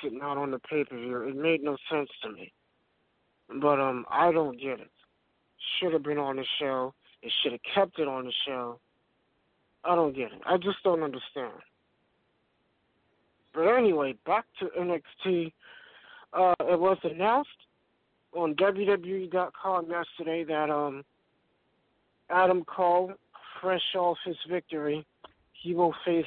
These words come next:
Dexter Lumis on N X T this Wednesday. Charlotte Flair, who's also scheduled to appear, as is Io Shirai, to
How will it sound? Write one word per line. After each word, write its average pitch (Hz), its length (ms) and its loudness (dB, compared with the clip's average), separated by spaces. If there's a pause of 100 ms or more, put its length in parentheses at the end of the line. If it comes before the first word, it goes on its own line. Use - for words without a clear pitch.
(140)
Dexter 156 400 -2
Lumis 147 440 -2 (960)
on 147 220 0
N 151 180 0
X 147 160 -2 (180)
T 147 160 0
this 131 180 -2 (100)
Wednesday. 139 560 -2 (800)
Charlotte 160 360 4 (100)
Flair, 156 280 0
who's 143 300 -6
also 147 400 -6 (120)
scheduled 147 520 -4
to 143 120 -6
appear, 151 500 0
as 143 400 0
is 151 260 -4
Io 147 260 0 (140)
Shirai, 143 500 -2 (720)
to 147 100 -8